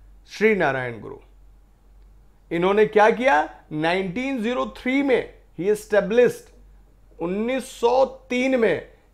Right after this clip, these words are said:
इन्होंने एस्टैब्लिश किया श्री नारायण धर्म परिपालन। क्या एस्टैब्लिश किया?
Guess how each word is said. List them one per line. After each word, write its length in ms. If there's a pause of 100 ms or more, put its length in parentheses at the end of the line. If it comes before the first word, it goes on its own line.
इन्होंने 360
एस्टैब्लिश 640
किया 580 (220)
श्री 540
नारायण 760 (340)
धर्म 420
परिपालन। 720 (1500)
क्या 300
एस्टैब्लिश 520
किया? 420